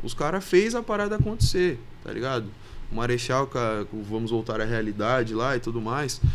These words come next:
Batalha do Conhecimento e tudo mais. Mano, se, tipo, você pega É, se você for pegar os conteúdos, tipo, do Marechal que tem distribuído na, nas plataformas,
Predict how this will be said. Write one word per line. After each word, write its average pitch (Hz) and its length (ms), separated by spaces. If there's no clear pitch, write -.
Batalha 113 340
do 117 80
Conhecimento 117 800
e 120 60
tudo 120 300
mais. 143 240
Mano, 156 220
se, - 120
tipo, 104 360
você - 160
pega 123 340
É, 101 420
se - 140
você 120 220
for - 140
pegar 131 260
os 127 80
conteúdos, 123 540
tipo, - 200
do 117 100
Marechal 120 560
que 113 120
tem 113 320
distribuído 107 680
na, 101 240
nas 101 200
plataformas, 113 800